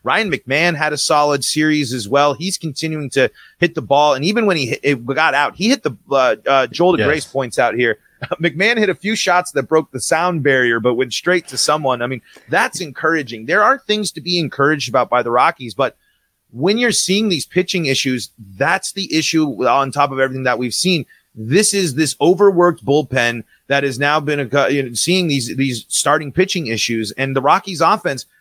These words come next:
Speaker 1: they can't miss out on these opportunities. They never, they never put the game away. Like you said, the Giants were able to keep the game three, four runs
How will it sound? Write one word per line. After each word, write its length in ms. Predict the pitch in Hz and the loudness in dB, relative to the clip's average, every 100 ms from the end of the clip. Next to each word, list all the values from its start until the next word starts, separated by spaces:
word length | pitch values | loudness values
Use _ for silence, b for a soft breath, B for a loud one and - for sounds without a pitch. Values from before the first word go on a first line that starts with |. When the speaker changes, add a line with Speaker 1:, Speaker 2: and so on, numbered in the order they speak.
| _ - | _ -4
Speaker 1:
they 100 | 165 | -4
can't 460 | 170 - - 202 - - | -2 0 2 2 -2 -4
miss 360 | 135 180 175 | 0 2 2
out 180 | 156 160 | 2 0
on 120 | 147 | 0
these 160 | 139 123 | -2 0
opportunities. 720 | 131 131 120 147 156 131 104 | 0 0 -4 -4 -2 -2 0
They 120 | 127 | -2
never, 460 | 147 139 160 170 175 | 0 0 2 2 -2
they 280 | - 120 143 | -2 -2 0
never 440 | 147 147 165 180 180 | 0 2 2 4 2
put 220 | 165 165 | 2 0
the 80 | 151 | 0
game 300 | 139 139 143 | 0 0 2
away. 240 | 139 120 | 4 4
Like 240 | 110 135 | 2 -2
you 80 | 131 | -4
said, 280 | 123 147 113 | -2 0 -2
the 60 | 104 | -4
Giants 400 | 123 127 165 - | -2 -2 -2 0
were 120 | 190 | 0
able 120 | 185 | 2
to 80 | 165 | -2
keep 280 | - 175 - | -6 -6 -6
the 60 | |
game 400 | 180 185 180 175 - | -2 0 0 -2 -6
three, 300 | 123 160 202 | -6 -4 -4
four 320 | - 185 190 | 2 4 4
runs 560 | 170 220 233 180 170 | 4 2 2 2 -2